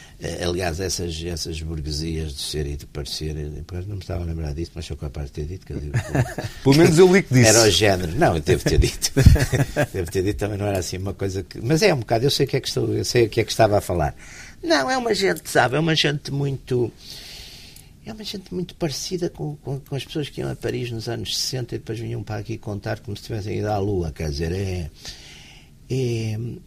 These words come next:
Speaker 1: e isso é mau, porque nós não somos assim. Depois há uma espécie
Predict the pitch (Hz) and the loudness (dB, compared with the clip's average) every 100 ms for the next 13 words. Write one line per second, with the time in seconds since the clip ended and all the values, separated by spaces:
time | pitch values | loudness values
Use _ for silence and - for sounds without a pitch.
0 | - - - - - - - - - - | -20 -20 -20 -20 -20 -20 -20 -20 -20 -20
1 | - - 127 147 151 - - 139 143 123 | -20 -14 -8 -2 -2 -2 -4 -2 -2 0
2 | 117 90 - - - - 127 113 113 139 | 2 0 -2 -10 -10 -10 -6 -4 0 0
3 | 120 135 117 - 110 104 90 95 - 80 | 0 -2 -4 -4 -4 -4 -4 -6 -6 -4
4 | 76 78 - 123 117 117 - - 104 - | -2 -4 -2 -2 0 -2 -4 -4 -4 -4